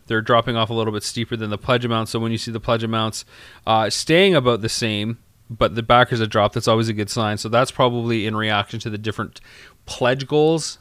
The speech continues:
uh, or the rewards rather, that they, that they've introduced. Instead of just having the one skew on day one, they've introduced the three that they have now. So you're probably seeing an increase in spending per less, uh, people. Comments per day is a lot more comments on days, on day two,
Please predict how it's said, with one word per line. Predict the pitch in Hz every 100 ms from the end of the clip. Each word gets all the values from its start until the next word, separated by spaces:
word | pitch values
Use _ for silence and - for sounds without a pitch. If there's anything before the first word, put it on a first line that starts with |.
| -
uh, | 104 104 98 87 90
or | 113
the | 110
rewards | 110 110 120 120
rather, | 113 101 104
that | 104 85
they, | 101 98 95
that | - 101
they've | 101 104
introduced. | 107 113 104 107 104
Instead | 110
of | 110
just | 110 104
having | 104 107
the |
one | 107 123
skew | - 110 107
on | 104
day | 101
one, | 104 104
they've | 98
introduced | 101 98 98 101 - _ - - -
the | -
three | - 135
that | 120 110
they | 104
have | 107 101
now. | 104 101
So | -
you're | 107
probably | 120 104
seeing | 104 107 104
an | 101 -
increase | 185 170 151 131
in | 127
spending | - 117 110 110 107 - - _
per | - 131 123
less, | 117 104 - - -
uh, | 87 76
people. | - 90 65 78 - _ _ _ _ _ _ _ _ _ -
Comments | 127 120 113
per | 123
day | 113
is | 107
a |
lot | 101 117 147 151
more | 143
comments | 143 127 123 127
on | 117
days, | 110 104 101 -
on | 104 101
day | 98
two, | - 120 113